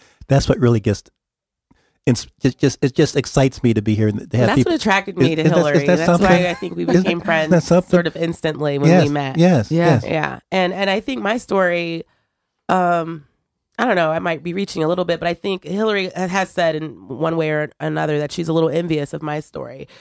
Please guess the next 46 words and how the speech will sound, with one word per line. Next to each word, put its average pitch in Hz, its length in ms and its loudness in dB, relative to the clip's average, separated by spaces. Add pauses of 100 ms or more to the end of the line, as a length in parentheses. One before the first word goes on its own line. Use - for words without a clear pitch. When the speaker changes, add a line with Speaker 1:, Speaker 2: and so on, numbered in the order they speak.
(140)
Speaker 2:
'cause 208 120 -4
it's 185 120 -10
so 190 180 2
Speaker 3:
Mm-hmm. 190 80 -6
Speaker 2:
different. 247 560 -4 (360)
Um, 175 460 2
but 170 360 -2
it's 170 120 -10
kinda 175 200 -4
brought 156 160 0
us 156 80 -4
Speaker 3:
Definitely. - 40 -12
Speaker 2:
to 151 60 -14
the 156 60 -6
same 143 240 -4
place. 160 500 -4 (160)
Speaker 1:
Yes, 104 300 2
Speaker 2:
Um, - 440 4
Speaker 1:
yes, 147 180 -16
yes. 95 400 -2
Speaker 2:
and 180 440 -2
the 180 80 -2
fact 170 280 -2
Speaker 3:
Mm-hmm. 139 80 -8
Speaker 2:
that 156 300 -4 (460)
I 185 100 4
was, 185 440 -4 (140)
you 196 100 0
know, 170 160 0
raised 170 500 -4
by, 156 640 -2 (100)
you 165 120 -4
know, 147 140 -2
really 156 560 -2
highly 185 380 0
educated, 165 800 -4
highly, 165 360 -2
in-, 160 200 -4 (140)
you 180 140 -2
know, 156 100 0
involved 156 380 -2
in 160 80 -2
the 156 60 -4
Black 147 200 -6
community 151 280 -4
by 147 180 -8